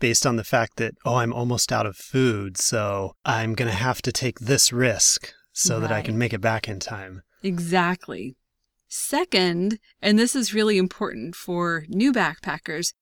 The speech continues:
Speaker 2: you may have underestimated the amount of calories that you needed on this trip. I think for the most part, though, if you've done your research, you are gonna go the other direction and you're gonna <laughs> overestimate and you're gonna way overpack your food.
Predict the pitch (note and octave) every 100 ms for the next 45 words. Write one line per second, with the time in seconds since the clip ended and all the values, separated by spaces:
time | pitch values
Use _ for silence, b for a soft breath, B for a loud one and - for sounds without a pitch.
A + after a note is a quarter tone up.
0 | - G#3 C4 C#4+ C4+ A#3+ C#4 E4 E4+ D4+
1 | - D4 - B3 A#3+ - G3 - G#3 F#3+
2 | F#3 F#3 F3+ F#3+ F3 E3+ F3+ F3+ - F3
3 | E3 E3 D#3+ E3+ G3 - D3+ - F3 E3+
4 | F3 F#3 F#3+ F3+ - _ - F3 E3+ E3
5 | F#3 - D3+ D#3 E3 D3+ D3+ - - C4
6 | D#3+ - _ _ _ _ _ C4+ F4 -
7 | G#3+ F#3+ F#3 F#3+ - F#3 F3+ - F#3 F3+
8 | F3 F3 - G3 - G#3+ G3 C#4 B3+ F#3+
9 | E3+ F3 - D#3+ D#3 - _ F#3 G3 G3
10 | F3 F3+ F3 F3 D3 F3 E3 D#3 D#3+ D3+
11 | E3 D#3+ E3 E3+ - F#3 D#3 E3+ G3 F3+
12 | G#3 G3+ F#3+ - F#3+ - F#3+ F#3 F#3 F#3
13 | F3+ D#3+ D#3 E3 - F3 F3+ F#3 F#3+ F3+
14 | E3+ F3+ - F3 F3 - E3+ F3 F3 E3